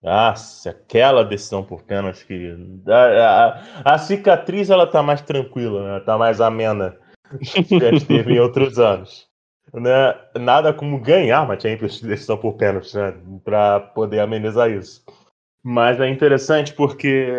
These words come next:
o, como o, o Ale bem falou, os, esses novos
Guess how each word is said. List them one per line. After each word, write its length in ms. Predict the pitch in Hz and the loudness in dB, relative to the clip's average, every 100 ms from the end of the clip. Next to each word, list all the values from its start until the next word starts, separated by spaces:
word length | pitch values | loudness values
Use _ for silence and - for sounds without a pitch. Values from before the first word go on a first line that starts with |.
| 113 104 107 | -2 -2 -4
o, 300 | 117 110 104 | -6 -6 -8
como 240 | 120 120 | -6 -6
o, 500 | 123 101 90 107 - | -8 -10 -6 -6 0
o 60 | 104 | 2
Ale 220 | 101 101 | 2 2
bem 220 | 95 92 | -2 -4
falou, 500 | - 90 123 113 - - - _ _ _ _ _ _ | -2 0 2 0 -4 -20 -20 _ _ _ _ _ _
os, 560 | 101 98 92 90 - - | -10 -8 -8 -10 -12 -2
esses 420 | 123 185 135 104 | -2 0 -4 -8
novos 960 | 104 107 123 165 147 95 87 - - | -6 0 2 4 2 -4 -14 -16 -20